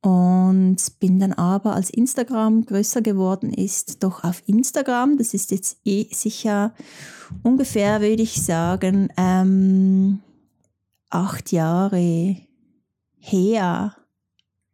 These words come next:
als ich meinen ersten Instagram-Account eröffnet habe. Und es hat mir super Spaß gemacht. Ich habe ihn dann aber nach ein paar Jahren gelöscht.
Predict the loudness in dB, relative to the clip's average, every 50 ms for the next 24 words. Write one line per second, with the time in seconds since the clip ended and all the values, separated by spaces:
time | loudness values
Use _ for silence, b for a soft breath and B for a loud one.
0 | _ _ -10 -8 -6 -4 -4 -4 -4 -4 -4 -2 -2 -2 -2 -2 -4 -4 -2 0
1 | 2 2 0 0 0 -2 -4 -4 -2 0 0 0 -2 -2 -2 -2 0 0 0 0
2 | 0 -2 -2 -2 -2 -4 -4 -4 -4 -4 -6 -6 -6 -6 -6 -6 -4 -4 -4 -4
3 | -6 B B B B B B B B B B B B B B B B B _ _
4 | _ _ _ _ 0 2 4 4 4 4 4 4 4 4 4 4 4 2 2 0
5 | -2 -4 -6 -6 -8 _ _ _ _ _ _ _ _ -6 -6 -4 0 2 2 2
6 | 0 -2 -2 -2 -4 -4 -4 -4 -4 -4 -2 -4 -6 -6 -4 0 0 2 2 2
7 | 0 -4 -8 -14 -18 -18 -18 -8 -4 -4 -2 0 0 2 2 2 2 0 0 -2
8 | -2 -2 -2 0 -2 -2 -2 0 0 0 2 2 2 2 4 2 2 4 2 2
9 | 2 0 -2 -4 -8 -12 -14 -16 -20